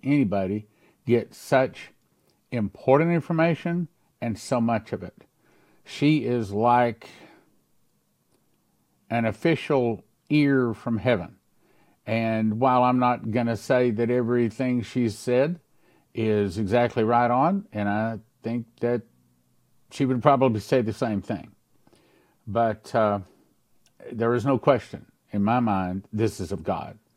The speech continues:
And so we're gonna go through it, because if this is correct, and I believe it is, then we can expect to see a lot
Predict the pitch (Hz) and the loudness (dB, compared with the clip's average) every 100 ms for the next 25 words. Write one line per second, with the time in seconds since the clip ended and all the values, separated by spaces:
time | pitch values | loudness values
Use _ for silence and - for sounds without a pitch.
0 | _ _ _ _ _ _ _ _ 98 92 | _ _ _ _ _ _ _ _ -12 -2
1 | 120 113 127 131 135 131 123 123 - 117 | 2 4 6 4 4 4 2 0 -8 -2
2 | 120 123 - 143 104 110 - 107 - 107 | 0 0 4 4 4 0 -6 -8 0 0
3 | 104 - - _ _ _ _ _ _ 120 | 0 -6 -18 _ _ _ _ _ _ -2
4 | 110 - 143 135 160 - - 202 147 123 | -2 -2 0 0 -2 -4 2 4 4 2
5 | - 101 107 123 156 147 101 120 - _ | -6 -6 -2 0 2 2 2 -2 -8 _
6 | _ _ _ _ - 104 107 110 107 110 | _ _ _ _ -6 -2 0 -2 -2 0
7 | 120 151 143 131 - - 151 117 - - | 0 -2 -4 -6 -10 0 2 2 -4 -20
8 | _ - 113 - 113 110 - 107 95 107 | _ -10 -10 -2 -2 -2 -4 -4 -4 2
9 | 135 156 98 - - | 6 6 4 -4 -20